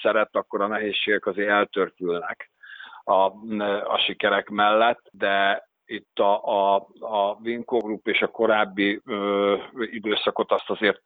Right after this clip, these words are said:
élesen el kell különíteni, meg ilyen szempontból a kérdésedre a választ is. Mert hogy, mert hogy, ö, elég nehéz meghatározni, hogy, hogy előtte mi, tehát a, a Vinco Group előtt mi volt a, a nehézség.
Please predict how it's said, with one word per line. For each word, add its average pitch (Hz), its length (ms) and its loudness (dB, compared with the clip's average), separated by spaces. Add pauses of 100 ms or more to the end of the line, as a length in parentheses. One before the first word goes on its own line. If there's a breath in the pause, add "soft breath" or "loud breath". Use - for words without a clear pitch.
(120)
élesen 110 480 2
el 98 160 2
kell 107 180 2
különíteni, 101 760 0
meg 107 300 0
ilyen 107 320 -2
szempontból 101 520 2
a 95 60 4
kérdésedre 101 800 2
a 101 60 4
választ 95 520 0
is. - 240 -6 (580 loud breath)
Mert 104 540 0
hogy, 104 460 0 (180)
mert 104 460 -2
hogy, 101 440 0
ö, 104 280 0 (280 soft breath)
elég 110 400 -6
nehéz 104 340 -4
meghatározni, 104 1080 -2
hogy, 107 340 2 (360 loud breath)
hogy 98 400 2
előtte 110 500 0
mi, 107 200 -2
tehát - 320 -4
a, 101 320 2
a 101 40 2
Vinco 107 300 -4
Group 104 280 -6
előtt 110 380 0 (280)
mi 110 140 -2
volt 104 340 2
a, 101 360 0
a 101 200 2
nehézség. 98 680 0